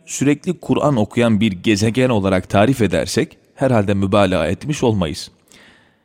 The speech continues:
İnişinden bu yana geçen on dört asır boyunca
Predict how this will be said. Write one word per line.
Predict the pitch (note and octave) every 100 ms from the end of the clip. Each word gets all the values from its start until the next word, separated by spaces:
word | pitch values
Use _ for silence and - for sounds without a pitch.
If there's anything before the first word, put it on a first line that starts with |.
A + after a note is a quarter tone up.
| _ _ _ _ _
İnişinden | C#3+ D#3+ E3+ E3 F3+ E3 B2 G#2+
bu | D3
yana | D#3 G#2+ G2+
geçen | F#2 G2 - F#2 E2+ _ -
on | C#3+ C#3 G#2+
dört | G2 -
asır | G2 - C3
boyunca | G2 F2+ F#2 F2+ A2 C#3